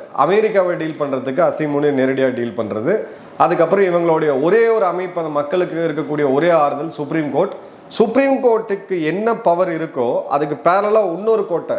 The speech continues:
எக்ஸிக்யூட்டிவ் கான்ஸ்டிடியூஷனல் கோர்ட்டுன்னு ஒண்ணு உருவாக்கி, இப்போ ஒரு கேஸ், முக்கியமான கேஸ் போகுது அப்படின்னா அது எல்லா நாட்டுக்கும் பாத்தீங்கன்னா சுப்ரீம் கோர்ட்டுக்கு போகும்.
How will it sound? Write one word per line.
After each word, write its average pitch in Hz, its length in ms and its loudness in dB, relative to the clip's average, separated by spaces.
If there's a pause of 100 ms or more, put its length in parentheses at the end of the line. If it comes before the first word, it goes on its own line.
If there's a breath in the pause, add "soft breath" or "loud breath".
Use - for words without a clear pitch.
(120)
எக்ஸிக்யூட்டிவ் 180 600 0
கான்ஸ்டிடியூஷனல் 175 680 -2
கோர்ட்டுன்னு 156 300 0
ஒண்ணு 131 200 2
உருவாக்கி, 147 640 -2 (400 loud breath)
இப்போ 180 640 0
ஒரு 143 200 0
கேஸ், 214 420 2
முக்கியமான 175 520 0
கேஸ் 180 320 -4
போகுது 156 380 0
அப்படின்னா 123 640 -2
அது 151 100 -2
எல்லா 175 260 4
நாட்டுக்கும் 165 560 -2
பாத்தீங்கன்னா 151 320 -2
சுப்ரீம் 180 420 -2
கோர்ட்டுக்கு 151 300 0
போகும். 139 400 0